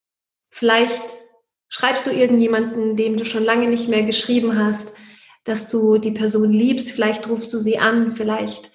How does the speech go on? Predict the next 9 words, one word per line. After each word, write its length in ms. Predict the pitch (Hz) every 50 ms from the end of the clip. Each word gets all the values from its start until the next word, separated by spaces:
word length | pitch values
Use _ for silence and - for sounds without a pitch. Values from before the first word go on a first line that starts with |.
| - - _ _ _ _ -
gehst 200 | 240 233 233 240
du 120 | 254 240
heute 260 | 240 233 233 233 240
einfach 460 | - - 214 226 240 233 - 226 - -
ganz 240 | 226 220 226 226
anders 580 | - - 208 214 220 214 214 214 - - - - _ _ _ _ _ _ _ -
durch 680 | 233 220 208 202 208 208 208 - - - - - - _ _ _ _ _ _ _ _ _ _ _ _ _ _ _ _ _ _ _
dein 200 | - 220 226 233
Leben, 500 | 226 240 254 254 247 233 233 - - -